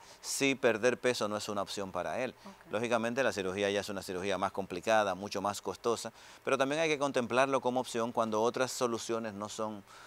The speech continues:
Speaker 1: factibles.
Speaker 2: Bueno, y que se haga un seguimiento, que vaya al otorrino y así puede ponerse
Speaker 1: Sí, porque
Speaker 2: en
Speaker 1: mira,
Speaker 2: control.
Speaker 1: en los pacientes que tienen apnea severa tienen cuatro veces más posibilidades de morir del corazón que el que no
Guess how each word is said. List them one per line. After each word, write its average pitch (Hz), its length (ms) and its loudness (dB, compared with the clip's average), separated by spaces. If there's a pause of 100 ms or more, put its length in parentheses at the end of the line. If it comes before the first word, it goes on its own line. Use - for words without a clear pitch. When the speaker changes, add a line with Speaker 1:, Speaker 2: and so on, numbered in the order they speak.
(120)
Speaker 1:
factibles. 101 840 -4
Speaker 2:
Bueno, 220 400 4
y 247 140 -2
que 220 240 2
se - 120 -2
haga 214 140 0
un 233 100 -6
seguimiento, 262 720 -2
que 214 120 -4
vaya 208 600 -2
al 254 120 -2
otorrino 277 640 -4
y 233 80 -4
así 220 260 -4
puede 220 320 2
ponerse 220 280 -2
Speaker 1:
Sí, - 40 -2
porque 147 160 6
Speaker 2:
en 131 60 4
Speaker 1:
mira, 147 180 8
Speaker 2:
control. 120 180 6
Speaker 1:
en 120 60 2
los 120 100 4
pacientes 123 380 2
que 143 100 2
tienen 156 240 2
apnea 147 360 4
severa 131 480 4 (380)
tienen 127 540 6 (420)
cuatro 151 640 8
veces 135 400 4
más 127 180 4
posibilidades 120 800 4
de 117 80 4
morir 107 320 0
del 113 160 0
corazón 113 460 2
que 107 80 0
el 98 100 -2
que - 100 -4
no 101 60 -2